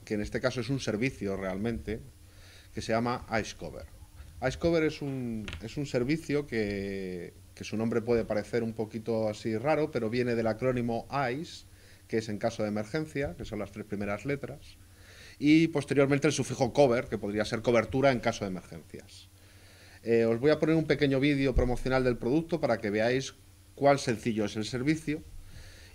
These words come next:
y, y que su, su ma-, su mayor importancia está en conseguir,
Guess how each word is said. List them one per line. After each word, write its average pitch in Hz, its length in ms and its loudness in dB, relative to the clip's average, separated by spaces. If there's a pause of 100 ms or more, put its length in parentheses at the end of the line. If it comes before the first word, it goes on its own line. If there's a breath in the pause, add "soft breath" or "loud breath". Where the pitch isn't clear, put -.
y, 147 840 4 (280)
y 185 100 -2
que 135 220 2
su, 123 1200 0 (840)
su - 220 -6
ma-, 139 220 -2
su 120 160 -6
mayor 156 600 4
importancia 151 720 -2
está 156 380 2
en 131 160 2
conseguir, 127 800 2